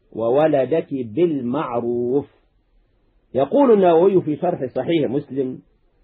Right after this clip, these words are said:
"الإذن إما صريح أو مفهوم من العرف والعادة، وهذا إن علم رضاه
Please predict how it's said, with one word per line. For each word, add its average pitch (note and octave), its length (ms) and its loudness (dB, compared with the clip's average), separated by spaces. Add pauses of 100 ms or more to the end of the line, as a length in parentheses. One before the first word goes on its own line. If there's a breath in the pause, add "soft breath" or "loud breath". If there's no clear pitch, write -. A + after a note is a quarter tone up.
(320)
"الإذن D3+ 720 4 (600)
إما D#3 340 2
صريح D3+ 540 2 (840)
أو D3 160 4
مفهوم D#3 880 2
من C#3 160 0
العرف B2+ 380 -2
والعادة، F3+ 520 0 (880)
وهذا C#3+ 800 4
إن C3+ 180 -4
علم D3+ 480 2
رضاه C3 560 4